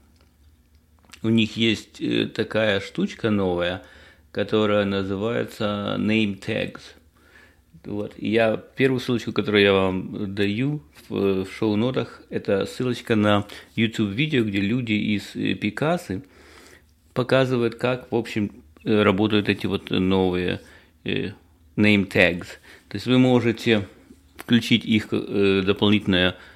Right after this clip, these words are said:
э, софтвер, которое распознаёт имидж,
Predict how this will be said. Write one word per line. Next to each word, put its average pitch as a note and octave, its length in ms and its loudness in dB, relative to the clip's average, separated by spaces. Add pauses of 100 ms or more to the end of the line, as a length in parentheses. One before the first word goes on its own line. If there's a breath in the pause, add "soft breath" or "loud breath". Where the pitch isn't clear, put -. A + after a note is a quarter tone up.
(180 loud breath)
э, F#2 800 -4
софтвер, A#2 480 2
которое G2+ 540 4 (380)
распознаёт A2 640 2
имидж, C3 420 0